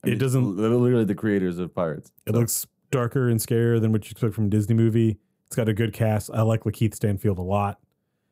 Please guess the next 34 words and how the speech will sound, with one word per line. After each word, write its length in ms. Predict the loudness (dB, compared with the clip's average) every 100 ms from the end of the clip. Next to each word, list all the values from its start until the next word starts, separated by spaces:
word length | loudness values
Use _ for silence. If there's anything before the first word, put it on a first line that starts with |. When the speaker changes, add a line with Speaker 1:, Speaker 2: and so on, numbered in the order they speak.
| _ _ -4
Speaker 2:
Uh, 300 | -4 -2 -2
Speaker 1:
You 140 | -2
got 80 | -2
Danny 180 | -2 -2
Speaker 2:
and 80 | 0
Speaker 1:
DeVito 200 | 0 2 2 2
Speaker 2:
Danny 80 | 2 2
DeVito. 320 | 2 2 0
Speaker 1:
DeVitoing 460 | -2 -8 -4 0 0
it 80 | 2
up. 200 | 0 -2 _ _ _ _ _ _ _ _ _ _
Speaker 2:
And, 320 | -2 0 2
uh, 300 | 2 2 0 -2
and 220 | -4 0 0
the 80 |
visual 300 | 0 0 2
effects 360 | 0 0 -2 0
in 80 | 2
the 100 | 0
trailer. 480 | 0 0 2 0 -2 _
Speaker 1:
Oh, 60 | -2
was 180 | 0 -2
it 80 | -6
Rosario 420 | -8 -4 -2 0
Dawson 400 | -2 -2 -4 -4
in 60 | -6
that 160 | -6 -2
too? 80 |
Speaker 2:
Yeah, 100 | 0
Rosario 420 | 0 0 2 2 2
Dawson, 400 | 0 -2 -2 -2
Speaker 1:
Yeah. 120 | 0
Speaker 2:
Owen 220 | 0 0
Wilson. 460 | 0 -4 -4 -6 -6